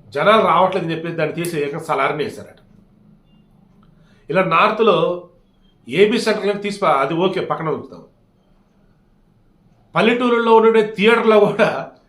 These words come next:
ఈ షారూఖ్ ఖాన్ సినిమా తీసి ఇప్పుడు సలార్ వేస్తూ ఉన్నారట. అంటే భారతదేశ వ్యాప్తంగా కూడా హీరో కటౌట్ అంటే ప్రభాస్ అనేలా చేశాడు. మాస్ అంటే తెలుగు వాళ్ళ తర్వాతే అన్న ఫీలింగ్ అయితే క్రియేట్ చేశాడు.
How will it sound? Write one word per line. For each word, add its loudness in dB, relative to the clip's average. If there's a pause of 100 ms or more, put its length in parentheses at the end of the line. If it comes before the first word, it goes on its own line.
(320)
ఈ -4
షారూఖ్ 4
ఖాన్ 0
సినిమా 0
తీసి -4
ఇప్పుడు -10
సలార్ 0
వేస్తూ -6
ఉన్నారట. -12 (2000)
అంటే -2 (280)
భారతదేశ 0
వ్యాప్తంగా 0
కూడా -2 (1160)
హీరో 2
కటౌట్ 2
అంటే -2
ప్రభాస్ 2
అనేలా 2
చేశాడు. -4 (1600)
మాస్ 2
అంటే 0 (1400)
తెలుగు 2
వాళ్ళ 2
తర్వాతే 0
అన్న 0
ఫీలింగ్ -2
అయితే -6
క్రియేట్ -2
చేశాడు. -10